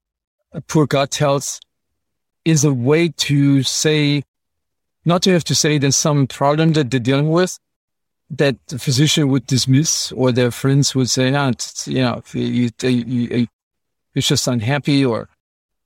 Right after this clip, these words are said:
or, or stressed out." So they, they use that, that surrogate term,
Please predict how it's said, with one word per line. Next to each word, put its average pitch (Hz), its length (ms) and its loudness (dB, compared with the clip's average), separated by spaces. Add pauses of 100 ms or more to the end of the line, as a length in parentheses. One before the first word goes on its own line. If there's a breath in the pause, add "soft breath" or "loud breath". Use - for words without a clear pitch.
(160)
or, 131 240 2 (100)
or 131 140 0
stressed - 440 -2
out." 143 320 -2 (140)
So 156 240 -2
they, 170 420 2 (180)
they 160 100 2
use 160 380 2
that, - 600 -4
that 135 200 0
surrogate 143 600 2
term, 143 540 0